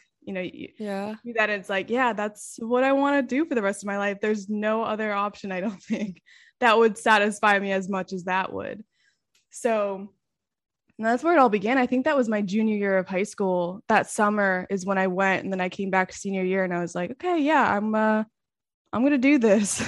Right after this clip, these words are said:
Speaker 1: <laughs> This is what I wanna do." And I prepared portfolios for, yeah, painting schools, and I figured out, or I found out about pafa, applied there, got in, and then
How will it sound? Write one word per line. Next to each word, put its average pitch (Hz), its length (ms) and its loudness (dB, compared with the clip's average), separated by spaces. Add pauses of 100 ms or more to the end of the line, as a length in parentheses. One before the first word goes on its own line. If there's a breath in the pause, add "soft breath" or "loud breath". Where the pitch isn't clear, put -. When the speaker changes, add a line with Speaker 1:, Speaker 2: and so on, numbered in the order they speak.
(100)
Speaker 1:
<laughs> 214 160 0
This - 140 -12
is 233 100 -2
what 247 100 8
I 240 60 6
wanna 233 260 2
do." 202 440 2 (640)
And 208 140 -4
I - 40 -4
prepared 196 580 0
portfolios 190 640 0
for, 180 320 -4 (420)
yeah, 180 300 -6 (120)
painting 202 360 -4
schools, 196 640 -2 (480 soft breath)
and 202 140 0
I 190 100 4
figured 202 340 2
out, 185 320 4
or 202 180 6
I 185 300 4 (240)
found 196 260 6
out 180 140 4
about 175 240 0
pafa, 254 460 6
applied 202 400 2
there, 196 360 6
got 190 280 4
in, 185 320 2
and 185 100 -2
then 180 280 -4